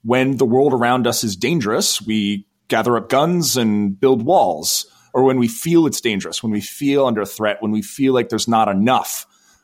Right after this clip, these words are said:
um, and, and that our, our security is at risk, we are, we're violent and, and,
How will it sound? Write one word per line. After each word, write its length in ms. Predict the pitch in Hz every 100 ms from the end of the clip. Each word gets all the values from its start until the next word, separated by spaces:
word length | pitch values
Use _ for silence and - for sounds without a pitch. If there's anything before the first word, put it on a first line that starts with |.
| _ 110
um, 420 | 104 95 90 87 _ _ -
and, 440 | 107 101 95 87 - _ -
and 200 | 101 95
that 120 | 104
our, 340 | 95 90 90 113
our 100 | 90
security 420 | - - 170 135
is 120 | 98
at 80 | 87
risk, 380 | 90 - - - _ _ _ -
we 160 | 110
are, 320 | 104 95 95 -
we're 120 | 110
violent 500 | 98 120 113 110 98
and, 260 | 101 92 92
and, 480 | 98 95 92 90 95